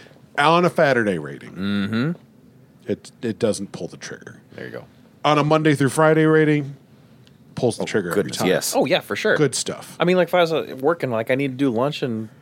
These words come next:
Speaker 2: drop twelve bucks and have a really nice, awesome, epic bowl of soup, 'cause it's an epic bowl of soup.
Speaker 1: That's exactly what it
Speaker 2: You
Speaker 1: is. So,
Speaker 2: betcha.
Speaker 1: yeah, that's how I feel about it. Um, so that brings us to
Speaker 2: Ooh, buddy.
Speaker 1: the Big Daddy.
Speaker 2: Ooh.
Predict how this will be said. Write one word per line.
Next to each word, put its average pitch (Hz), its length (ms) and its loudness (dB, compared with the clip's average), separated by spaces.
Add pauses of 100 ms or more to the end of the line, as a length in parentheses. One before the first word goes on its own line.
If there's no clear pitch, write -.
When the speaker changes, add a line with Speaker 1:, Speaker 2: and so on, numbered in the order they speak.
(140)
Speaker 2:
drop - 200 -2
twelve 139 220 0
bucks 151 240 -2
and 120 80 -8
have 120 120 -6
a 101 40 -6
really 117 240 -4
nice, 131 460 -6 (200)
awesome, 135 420 -4 (120)
epic - 280 -4
bowl 147 220 0
of 139 60 -2
soup, - 240 -6
'cause 277 160 -8
it's 302 120 -12
an 113 160 -4
epic - 300 -6
bowl 65 180 -2
of - 60 -12
soup. 156 240 -6 (120)
Speaker 1:
That's - 360 -10
exactly 73 420 -14
what 151 140 -14
it - 80 -14
Speaker 2:
You - 80 -4
Speaker 1:
is. 370 100 0
So, 143 120 2
Speaker 2:
betcha. - 260 -2
Speaker 1:
yeah, 156 160 2 (520)
that's 151 220 0
how - 120 4
I 165 60 6
feel 190 160 2
about 104 200 -2
it. - 340 -18
Um, 185 460 4 (140)
so 196 220 4
that 202 280 0
brings 185 340 2
us 151 120 -4
to 208 300 2 (140)
Speaker 2:
Ooh, 95 80 -4
buddy. 76 320 0 (500)
Speaker 1:
the 101 60 -8
Big 139 260 2
Daddy. 135 320 2 (160)
Speaker 2:
Ooh. 156 380 4